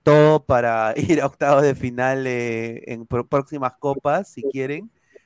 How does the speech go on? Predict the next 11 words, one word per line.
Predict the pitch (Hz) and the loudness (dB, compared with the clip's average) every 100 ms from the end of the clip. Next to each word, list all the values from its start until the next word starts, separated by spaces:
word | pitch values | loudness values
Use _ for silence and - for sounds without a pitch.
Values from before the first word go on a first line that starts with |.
| _ | _
Esta-, | - - 143 139 | -18 -8 -6 -4
eh, | 123 117 117 | -4 -4 -2
Perú | 131 123 139 147 147 135 123 | -2 2 4 4 2 2 -2
sería | 127 123 139 139 131 120 | -4 -4 -2 0 0 0
algo | 117 127 131 | -2 -4 -4
histórico | 117 - 147 147 143 127 | -6 -2 -2 -2 -2 -2
después | 120 135 127 | -2 -2 -4
de | |
tantos | 131 135 135 135 | -4 -6 -4 -4
años | 131 139 | -4 -4
pasar. | 117 - 131 147 | -6 -2 -2 -2